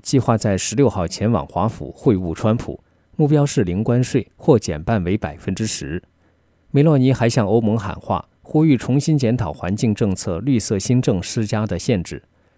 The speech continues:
美国副总统万斯则规划十九号访问罗马。原本这被认为是美意协商关税的重要渠道，但意大利媒体透露，梅洛尼在此之前将先前往华府会晤川普。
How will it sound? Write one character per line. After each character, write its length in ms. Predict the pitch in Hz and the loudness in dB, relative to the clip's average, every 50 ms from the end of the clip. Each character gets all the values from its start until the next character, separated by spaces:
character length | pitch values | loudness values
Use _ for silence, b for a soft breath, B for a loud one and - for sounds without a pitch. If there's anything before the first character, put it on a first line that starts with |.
| _ _ _ _ _ | _ _ _ _ _
美 120 | - 127 117 | 0 2 2
国 120 | - 139 | 4 2
副 160 | 131 - 170 | 2 2 2
总 160 | 143 143 151 147 | 2 2 4 4
统 140 | 127 90 | 2 2
万 180 | 90 107 104 95 | 0 0 0 0
斯 240 | - - - 123 127 | 0 0 0 0 0
则 220 | - - 95 101 | 0 -2 -2 -2
规 160 | - - 117 | 0 0 0
划 220 | 113 113 120 95 85 | 0 0 0 -2 -2
十 180 | - - 135 | -2 -2 -2
九 160 | 139 - 90 71 | -2 0 -2 -2
号 160 | - - 95 | -2 -2 -2
访 240 | 82 - 82 80 80 | -2 -4 -6 -4 -2
问 140 | 92 92 | -2 0
罗 160 | 85 85 - 117 | 2 2 2 2
马。 220 | 107 - - - _ _ _ _ _ _ _ _ _ _ | 2 0 -4 -8 _ _ _ _ _ _ _ _ _ _
原 200 | - 123 123 156 | 0 2 4 4
本 160 | 160 143 113 110 | 4 4 4 4
这 140 | - 127 | 2 2
被 140 | 117 123 120 | 4 4 4
认 160 | 120 131 120 | 4 4 4
为 120 | 98 92 104 | 4 2 0
是 220 | 107 - 127 110 | 0 2 2 2
美 180 | 95 87 82 78 | 2 2 -2 -4
意 200 | 85 107 113 95 | -2 -2 -2 -2
协 200 | - - 104 107 | -2 -2 -2 0
商 220 | - - 117 117 | 0 0 0 2
关 160 | - 123 123 | 2 2 2
税 160 | 127 - 151 123 | 2 2 0 0
的 140 | 92 80 | 0 -2
重 200 | 78 - 143 120 | -2 0 0 0
要 160 | 98 85 78 78 | 0 0 -4 -6
渠 200 | - - - - | -8 -10 -10 -6
道， 200 | 87 117 110 - _ _ _ _ _ _ _ _ _ _ | -4 -4 -4 -4 _ _ _ _ _ _ _ _ _ _
但 180 | - 160 147 147 | -2 0 2 2
意 80 | 151 151 | 2 2
大 160 | 156 147 143 | 2 0 2
利 140 | 147 160 131 | 2 2 2
媒 160 | 95 92 98 | 2 0 -2
体 160 | - - 92 | -4 -6 -8
透 180 | - 90 85 80 | -6 -4 -4 -4
露， 220 | 76 76 73 - _ _ _ _ _ _ - - | -4 -6 -8 -10 _ _ _ _ _ _ -2 2
梅 100 | 120 139 | 4 6
洛 160 | 160 160 147 | 6 6 6
尼 140 | 131 123 127 | 6 4 4
在 200 | - 156 135 113 | 4 2 0 0
此 220 | - - - 80 | 0 -4 -6 -6
之 160 | - - 120 | -4 -4 -4
前 340 | 113 - - 90 85 92 104 - _ | -2 -2 -4 -4 -4 -6 -6 -8 _
将 280 | - - 131 127 127 | -2 0 0 0 0
先 260 | 120 - 160 160 156 | 0 0 0 2 2
前 180 | 143 - 104 107 | 0 0 -2 -2
往 160 | 110 87 73 | -2 -2 -4
华 240 | - - - 92 104 | -6 -6 -4 -2 -2
府 220 | 107 - - 73 | -2 -4 -8 -12
会 160 | - - 127 104 | -4 -2 0 0
晤 160 | 87 87 85 | 0 -2 -4
川 220 | - - 113 110 | -2 0 0 0
普。 200 | 120 - - - | 0 -2 -8 -12